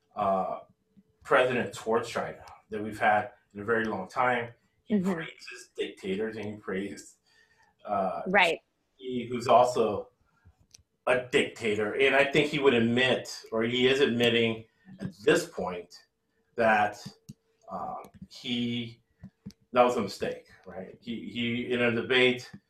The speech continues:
Speaker 1: if Biden says, "Why did you praise Xi?"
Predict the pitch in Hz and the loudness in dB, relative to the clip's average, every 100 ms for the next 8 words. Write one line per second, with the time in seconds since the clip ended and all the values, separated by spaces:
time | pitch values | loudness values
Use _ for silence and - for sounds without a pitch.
0 | _ - 110 107 107 - - _ 120 117 | _ -4 0 0 -4 -14 -20 _ 4 4
1 | 117 113 113 101 - 113 113 123 123 120 | 4 2 -2 -2 -2 4 6 6 4 0
2 | 113 117 113 - 113 113 110 - 113 107 | -4 -6 -6 0 0 0 -4 -6 -6 -6
3 | 104 | -8